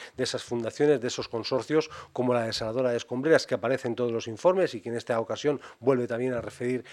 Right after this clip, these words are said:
eh, el gran déficit de la, eh, saldo negativo de la desaladora de Escombreras, más de veintisiete millones de euros en dos mil quince, lo veremos también en dos mil dieciséis, lo veremos en dos mil diecisiete y probablemente aumente el coste en dos mil dieciocho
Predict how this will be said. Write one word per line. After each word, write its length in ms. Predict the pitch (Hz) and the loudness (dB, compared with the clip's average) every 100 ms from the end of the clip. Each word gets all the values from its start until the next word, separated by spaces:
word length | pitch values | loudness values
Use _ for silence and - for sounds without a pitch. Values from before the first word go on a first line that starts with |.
| - - - | -20 -20 -8
eh, 460 | 117 113 110 110 110 | -4 -4 -4 -6 -6
el 80 | |
gran 460 | 110 127 127 117 110 | 0 2 2 0 -2
déficit 440 | 120 139 123 127 | 0 0 -2 -6
de 100 | 107 | -6
la, 200 | 110 110 101 - - - | -4 -4 -6 -12 -18 -10
eh, 540 | 110 107 104 101 101 107 | -6 -4 -2 -4 -6 2
saldo 280 | 156 139 | 6 6
negativo 480 | 131 117 120 170 143 | 6 4 2 4 4
de 100 | 117 | 2
la 180 | 110 107 | 0 -6
desaladora 420 | 107 113 120 127 | -6 -4 0 0
de 60 | 120 | 0
Escombreras, 420 | - 123 127 156 170 | -2 -4 2 6 4
más 180 | 123 117 | 4 0
de 80 | 117 | 0
veintisiete 680 | 113 107 107 110 104 131 123 | -4 -4 -4 -6 -2 -4 0
millones 300 | 120 120 113 | 0 0 0
de 60 | |
euros 380 | 131 123 117 101 - - - | 2 2 0 -6 -12 -16 -8
en 120 | 113 | -6
dos 140 | 113 | -2
mil 160 | 123 131 | 0 2
quince, 480 | 135 175 - 165 170 - - - - | 4 4 6 4 4 -10 -20 -14 -2
lo 100 | 123 | 0
veremos 360 | 120 139 127 | 4 4 2
también 300 | - 120 127 | 0 0 0
en 100 | 123 | 0
dos 100 | 113 | -2
mil 180 | 113 123 | -2 -2
dieciséis, 460 | 113 120 123 175 175 | -2 -6 2 4 4
lo 100 | 117 | 4
veremos 320 | 120 127 113 | 4 2 0
en 60 | 113 | -2
dos 120 | 117 | 0
mil 120 | 123 | -2
diecisiete 340 | 120 123 143 | -2 -4 -2
y 20 | 160 | 0
probablemente 500 | 123 127 135 139 135 | 6 6 8 6 4
aumente 380 | 127 131 131 | 4 4 2
el 80 | 127 | 0
coste 260 | 120 139 127 | 0 -2 -2
en 40 | |
dos 80 | 117 | -2
mil 80 | 120 | 0
dieciocho 500 | 131 - 127 - 156 | 0 2 0 4 2